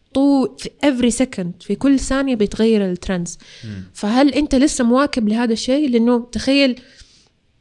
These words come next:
Speaker 1: تكون، آه، آه،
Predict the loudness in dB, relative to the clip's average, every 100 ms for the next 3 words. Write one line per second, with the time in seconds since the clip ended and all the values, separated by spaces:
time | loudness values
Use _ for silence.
0 | _ _ -20 -6 -4 0 2 2 0 -4
1 | -4 -2 -2 -2 -2 -4 -4 -6 -10 -10
2 | -10